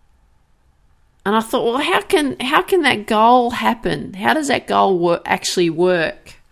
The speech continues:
And had I known how to write out my goals properly, had I known how to track and evaluate them each day, had I known how to identify what was missing in my work plan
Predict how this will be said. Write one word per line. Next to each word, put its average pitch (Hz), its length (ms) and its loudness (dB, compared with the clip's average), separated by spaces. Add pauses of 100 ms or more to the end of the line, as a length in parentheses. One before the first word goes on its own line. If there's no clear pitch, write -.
(2500)
And 202 140 -2
had 254 240 2
I 302 140 4
known 220 680 4 (160)
how 196 240 2
to 175 120 4
write 185 360 6
out 180 300 2 (360)
my 175 180 2
goals 170 340 2
properly, - 360 -4
had 226 180 -2
I 277 120 4
known 208 340 0
how 196 240 0
to 165 280 0 (420)
track - 360 2
and 190 120 4
evaluate 175 880 4
them 165 180 -2
each 160 280 -4
day, 143 260 0
had 220 220 -2
I 269 140 4
known 208 300 0
how 185 300 2
to 165 400 -2 (300)
identify 180 1120 4 (320)
what 185 260 4
was 180 180 0
missing 185 400 0
in 175 100 0
my 160 180 2
work 160 440 0
plan 151 500 -2